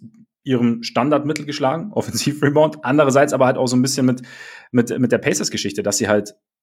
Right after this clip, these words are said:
schnell gespielt haben, dass sie immer wieder Richtung Zone gegangen sind, dass sie, dass sie attackiert haben, attackiert haben, attackiert haben. Und Indiana hatte darauf irgendwie dann keine Antwort. Und Halliburton fand ich schon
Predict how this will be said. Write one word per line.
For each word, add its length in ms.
schnell 240
gespielt 320
haben, 300
dass 120
sie 80
immer 160
wieder 160
Richtung 220
Zone 240
gegangen 260
sind, 220
dass 160
sie, 260
dass 140
sie 100
attackiert 400
haben, 140
attackiert 380
haben, 100
attackiert 420
haben. 220
Und 140
Indiana 320
hatte 180
darauf 480
irgendwie 440
dann 260
keine 260
Antwort. 380
Und 260
Halliburton 500
fand 240
ich 140
schon 480